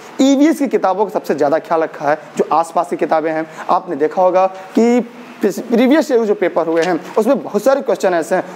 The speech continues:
जो वहाँ से कॉपी पेस्ट एक तरह से किया गया है। तो इसलिए मैंने कक्षा तीन, कक्षा चार, कक्षा पाँच। अब, अब मेरी नोट्स आप क्यों लेंगे?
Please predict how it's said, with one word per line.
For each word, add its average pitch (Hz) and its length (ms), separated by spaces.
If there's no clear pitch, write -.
जो 247 100
वहाँ 220 140
से 233 120
कॉपी 226 680
पेस्ट - 560
एक 180 100
तरह 170 100
से 160 120
किया 143 200
गया 127 200
है। 131 80
तो 220 60
इसलिए 254 540
मैंने 170 220
कक्षा 165 240
तीन, 185 280
कक्षा - 240
चार, 170 220
कक्षा 147 220
पाँच। 123 240
अब, 285 300
अब 196 80
मेरी 240 180
नोट्स 247 180
आप 233 120
क्यों 240 140
लेंगे? 220 220